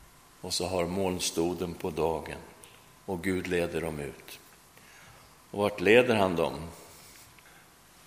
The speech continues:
Till Röda havet. <laughs> Ja. Står där i Röda havet. Far-, farao har ångrat sig.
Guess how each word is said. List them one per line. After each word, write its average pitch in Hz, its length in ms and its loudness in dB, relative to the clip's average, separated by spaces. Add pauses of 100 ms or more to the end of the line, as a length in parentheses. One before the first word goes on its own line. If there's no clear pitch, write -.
(180)
Till 82 180 -6
Röda 82 280 -4
havet. 101 540 0
<laughs> - 40 -6 (720)
Ja. 82 220 -10 (1600)
Står 113 400 6
där 113 200 10
i 104 40 8
Röda 101 300 8
havet. 101 640 6 (680)
Far-, 95 560 4
farao 117 520 10
har 110 160 10
ångrat 95 360 2
sig. 123 280 0